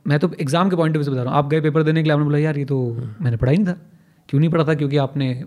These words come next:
Speaker 1: पायरेटेड क्लासेस ले रखी थी या पायरेटेड कोर्सेज कर रखे थे, अब उस कोर्स के अंदर कंटेंट ही नहीं था। Now coming to, you know, creators like you, इनका तो एग्जाम नहीं होना आपका, जैसे राइटिंग वाला कोर्स है, उसका तो कोई
Speaker 2: हम्म।
Speaker 1: एग्जाम नहीं होना।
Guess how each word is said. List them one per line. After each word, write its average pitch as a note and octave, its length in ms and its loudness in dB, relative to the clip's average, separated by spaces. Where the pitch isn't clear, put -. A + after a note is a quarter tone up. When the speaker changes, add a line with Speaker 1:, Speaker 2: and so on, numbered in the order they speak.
Speaker 1:
पायरेटेड C#3+ 380 2
क्लासेस D#3+ 280 2
ले D#3 80 4
रखी D3 200 0
थी E3+ 100 -2
या D#3 60 2
पायरेटेड C3+ 500 -2
कोर्सेज D3+ 320 0
कर D3+ 140 0
रखे C#3+ 340 0
थे, C#3 40 -4
अब - 80 2
उस D#3 100 2
कोर्स D#3+ 220 0
के D3+ 60 -4
अंदर C3 120 -2
कंटेंट B2+ 400 -6
ही C3 40 -4
नहीं C3+ 100 -2
था। C3+ 160 -4
Now D#3+ 120 0
coming F#3 240 4
to, G#3+ 140 4
you E3+ 200 0
know, G#3+ 60 0
creators E3 280 0
like E3+ 220 0
you, D#3+ 140 0
इनका C3 200 -2
तो D#3+ 100 0
एग्जाम E3 220 0
नहीं F3+ 80 2
होना E3+ 140 2
आपका, D#3 180 0
जैसे D3+ 160 -2
राइटिंग C#3+ 260 0
वाला D#3 140 2
कोर्स C#3 240 -2
है, C3+ 40 -4
उसका C3 100 -6
तो D3+ 60 -6
कोई D3+ 100 0
Speaker 2:
हम्म। A#2+ 80 2
Speaker 1:
एग्जाम D3+ 220 0
नहीं E3 140 -2
होना। C3+ 220 -4